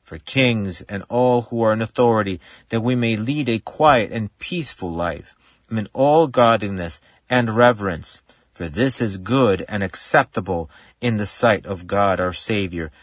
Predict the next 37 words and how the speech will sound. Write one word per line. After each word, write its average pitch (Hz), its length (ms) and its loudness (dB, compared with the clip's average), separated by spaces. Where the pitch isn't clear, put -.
who 113 120 -4
desires 113 640 4
all 175 340 8
men," 80 400 -8
not 120 240 2
some 160 340 2
men, 98 360 -4
not 147 240 0
certain 202 320 0
people, 127 520 0
but 139 200 4
all 190 280 6
men, 92 360 -2
all 214 280 6
people, - 560 -10
"to 131 100 0
be 120 160 2
saved 117 600 4
and 104 180 -6
to 107 100 -4
come 131 320 2
to 104 120 -6
the 98 120 -2
knowledge 95 460 2
of 85 60 -12
the 92 100 -6
truth. 90 360 -6
For 135 140 6
there 139 220 6
is 123 160 4
one 147 400 4
God 131 420 6
and 104 160 -4
one 139 220 -2
mediator 123 480 2
between 107 460 -2
God 147 500 4